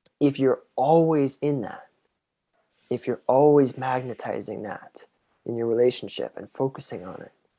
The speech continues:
um, and talking about it and processing it and labeling it under these, you know, these fun spiritual, uh, nicknames, it,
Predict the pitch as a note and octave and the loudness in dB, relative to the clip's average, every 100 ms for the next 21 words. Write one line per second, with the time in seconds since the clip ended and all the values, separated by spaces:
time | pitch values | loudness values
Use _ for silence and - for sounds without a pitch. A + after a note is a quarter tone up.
0 | _ _ A2+ G#2 F2 F2 E2+ _ _ _ | _ _ -12 -10 -10 -14 -16 _ _ _
1 | _ _ _ - A2 - - D3 - C3 | _ _ _ -12 -10 -4 0 0 0 -8
2 | G2 F2+ C#2 - - G2 - - C#3+ D3+ | -6 -4 -4 -6 -12 -16 -14 -6 -4 -4
3 | - A#2 - F#2 F2 - _ _ _ _ | -8 -12 -12 -16 -18 -20 _ _ _ _
4 | _ _ _ A2+ A2+ G#2+ _ _ - B2 | _ _ _ -6 -6 -8 _ _ 2 8
5 | C#3 C3 A#2+ A2 - A#2+ A#2 A2+ G#2+ G#2 | 8 8 4 0 -2 2 2 2 0 -2
6 | - - - _ - A2+ G2 F#2+ F#2 F#2+ | -10 -16 -20 _ -10 -8 -8 -8 -10 -12
7 | - B2+ A2+ G#2+ - A2 G#2+ - G#2+ G2 | -12 -10 -8 -10 -10 -10 -10 -8 -6 -6
8 | F#2 - _ _ _ _ _ _ - - | -6 -14 _ _ _ _ _ _ -12 -10
9 | - - - A2+ C#3 - F#2+ F#2 F#2 - | -10 -14 -14 -12 -12 -10 -10 -10 -12 -16
10 | - _ _ _ _ _ _ _ - D3 | -18 _ _ _ _ _ _ _ -12 -12